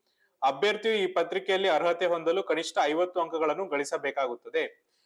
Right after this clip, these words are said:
ಈ ಪ್ರಶ್ನೆ ಪತ್ರಿಕೆಯನ್ನು ಎಸ್ ಎಸ್ ಎಲ್ ಸಿ ಹಂತದಲ್ಲಿನ ಪ್ರಥಮ ಭಾಷೆ ಕನ್ನಡವನ್ನು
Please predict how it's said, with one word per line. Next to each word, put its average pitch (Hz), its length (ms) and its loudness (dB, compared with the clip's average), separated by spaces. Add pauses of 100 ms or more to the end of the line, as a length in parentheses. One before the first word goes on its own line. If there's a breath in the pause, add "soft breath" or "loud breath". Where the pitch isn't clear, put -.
(160)
ಈ 202 120 2
ಪ್ರಶ್ನೆ 202 360 -2
ಪತ್ರಿಕೆಯನ್ನು 180 520 -2
ಎಸ್ 147 180 -2
ಎಸ್ 175 100 -2
ಎಲ್ 180 140 2
ಸಿ 190 100 0
ಹಂತದಲ್ಲಿನ 165 540 0
ಪ್ರಥಮ 170 380 0
ಭಾಷೆ 170 300 0
ಕನ್ನಡವನ್ನು 156 540 -2